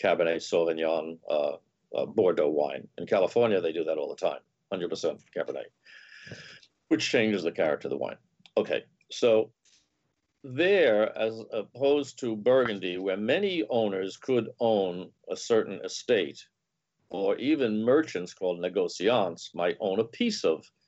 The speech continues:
an estate. In Bordeaux, they are owned and made in one specific estate called a chateau.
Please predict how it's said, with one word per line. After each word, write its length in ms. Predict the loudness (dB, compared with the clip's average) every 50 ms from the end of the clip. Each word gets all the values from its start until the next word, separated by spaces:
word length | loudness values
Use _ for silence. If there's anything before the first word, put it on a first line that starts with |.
| _ _ -6
an 80 | -4 -4
estate. 560 | -4 -4 -4 -2 0 0 0 0 -4 -10 -16 -20 _ _ _ _ _ _ _ _ _ _ _ _ _ _ _ -20 -20 _ _ -2
In 360 | 0 2 2 0 -2 -4 -8 _ _ _ _ _ -6
Bordeaux, 720 | 0 2 4 4 4 4 4 4 4 4 2 0 -2 -6 _ _ _ _ _ _ _ 0
they 140 | 2 4 4
are 120 | 4 2 2
owned 440 | 2 2 2 2 0 -2 -6 -8 -12 _ _ _ _ _ -8
and 240 | -8 -8 -8 -10 -6
made 400 | -2 2 4 4 4 4 4 2
in 220 | -2 -6 -6 -4
one 280 | 0 2 2 2 0 -2
specific 540 | -4 -8 -8 -4 -2 -2 0 0 0 -2 -2 _ _ _ _ _ _ _ _ -6
estate 500 | -6 -6 -4 -2 0 0 0 0 -2 -4
called 260 | 0 0 2 2 2
a 60 | -2
chateau. 600 | -4 -2 -2 -2 -2 -2 -2 -4 -4 -4 -6 -8